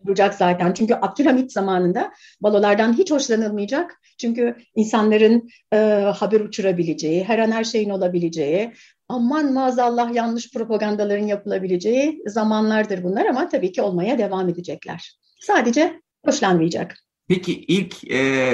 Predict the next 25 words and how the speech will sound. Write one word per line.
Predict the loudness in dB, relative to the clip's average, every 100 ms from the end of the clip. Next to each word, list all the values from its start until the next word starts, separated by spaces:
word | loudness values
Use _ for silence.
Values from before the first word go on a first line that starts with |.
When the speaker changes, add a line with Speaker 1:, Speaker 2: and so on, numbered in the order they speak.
| -2 -8 _ _ -2
Speaker 2:
yani | 2 2 0 -8 -20 _
Osmanlı | -6 -6 0 2 2
erkeğinin | 2 0 -2 0 0 0 -2
katıldığı, | -4 -6 -4 -2 0
hatta | 0 -2 -4 -6
padişahın | 0 0 0 0 0 0
katıldığı | -4 -8 -6 -4
ilk | -4 -4
baloları | -4 -2 0
anlattınız. | 2 2 0 -4 -4 -4 -8 _ _
Peki | -4 -4
sivil | -2 0 2
hayatta, | 2 2 0 0 0 0 0
e, | -2 0 0 0
nasıl | 0 -2 -4
gerçekleşiyordu | -4 -4 -8 -10 -10 -4 -4 -4 -4
balolar? | -2 0 -2 -4 -6
Kimler | -2 2 2 2
düzenliyorlardı? | 0 0 0 -2 -2 -4 -4 -6 -8 -10 _
Ne | -4 0
tür | 0 2
balolar | 0 0 0
vardı? | 0 -2 -4 -6 -12 -14 _
Yine, | 0 2 2
e, | 0